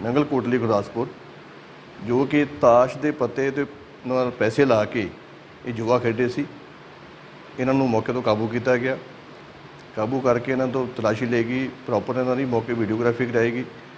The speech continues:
ਦੌਰਾਨੇ ਵੀਡੀਓਗ੍ਰਾਫੀ ਜਾਂ ਤਲਾਸ਼ੀ ਦੌਰਾਨ ਇਹਨਾਂ ਕੋਲ ਪੰਜ ਲੱਖ ਅਠਾਈ ਹਜ਼ਾਰ ਤਿੰਨ ਸੌ ਰੁਪਏ ਜਿਹੜੇ ਭਾਰਤੀ ਕਰੰਸੀ ਨੋਟ ਕੈਸ਼ ਬਰਾਮਦ ਹੋਇਆ, ਜਿੱਥੇ ਇਹਨਾਂ ਮੌਕੇ 'ਤੇ ਇਹਨਾਂ ਨੂੰ ਗ੍ਰਿਫਤਾਰ ਕੀਤਾ ਗਿਆ।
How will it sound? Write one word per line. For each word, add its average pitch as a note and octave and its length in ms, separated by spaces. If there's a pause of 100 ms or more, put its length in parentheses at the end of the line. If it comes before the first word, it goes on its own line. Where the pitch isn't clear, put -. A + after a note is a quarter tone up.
(580)
ਦੌਰਾਨੇ G#2+ 320
ਵੀਡੀਓਗ੍ਰਾਫੀ B2 600
ਜਾਂ C3 180 (140)
ਤਲਾਸ਼ੀ A#2 340
ਦੌਰਾਨ A2+ 260
ਇਹਨਾਂ A#2 160
ਕੋਲ A#2+ 340 (920)
ਪੰਜ A#2+ 180
ਲੱਖ B2+ 240
ਅਠਾਈ A#2 220
ਹਜ਼ਾਰ A#2+ 200
ਤਿੰਨ A2+ 280
ਸੌ B2+ 60
ਰੁਪਏ A#2 240
ਜਿਹੜੇ A2+ 140
ਭਾਰਤੀ A#2 340
ਕਰੰਸੀ A#2 320
ਨੋਟ A2 240 (160)
ਕੈਸ਼ G#2 300
ਬਰਾਮਦ G#2+ 260
ਹੋਇਆ, G#2 240 (1080)
ਜਿੱਥੇ B2 180
ਇਹਨਾਂ A#2+ 120
ਮੌਕੇ G#2+ 200
'ਤੇ A#2 80
ਇਹਨਾਂ B2 120
ਨੂੰ A#2 160
ਗ੍ਰਿਫਤਾਰ A2 340
ਕੀਤਾ A#2 300
ਗਿਆ। B2 140